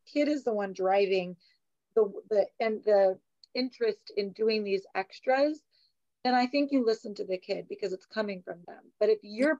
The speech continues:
pushing them to do it because you feel the pressure that they're gonna fall behind, that's literally just you being duped by the club to think they need it, and, and they really don't. And so I think it's, it's, the financial abuse is really hard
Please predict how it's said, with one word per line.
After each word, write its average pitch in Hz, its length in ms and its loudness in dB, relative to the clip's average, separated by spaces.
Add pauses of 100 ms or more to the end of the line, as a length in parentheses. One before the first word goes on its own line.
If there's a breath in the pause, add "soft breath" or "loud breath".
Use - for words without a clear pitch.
pushing - 320 -6
them 175 240 -14
to 190 100 -10
do 190 240 4
it 185 140 4 (340 soft breath)
because 196 320 -4
you 247 220 4
feel 233 220 2
the 202 100 -6
pressure 196 380 -2
that 185 160 -2
they're 190 140 2
gonna 185 240 -6
fall 180 160 0
behind, 170 480 -12 (600)
that's 202 220 -2
literally 240 440 4
just 208 340 -2 (460 soft breath)
you 226 160 -4
being 214 280 0
duped 196 400 0
by 190 180 2
the 180 100 -2
club 185 360 -2
to 196 80 -10
think 185 260 -10
they 196 140 -4
need 180 240 -4
it, 175 300 -2
and, 180 320 -4
and 190 140 -6
they 185 80 0
really 180 280 -2
don't. 170 420 -10
And 190 120 -16
so 202 320 0 (600 soft breath)
I 226 40 -2
think 262 240 0
it's, - 180 -2 (100)
it's, - 360 0 (560)
the 240 80 4
financial 254 800 2
abuse 214 440 0
is 196 240 -8
really 196 500 2
hard 175 320 -2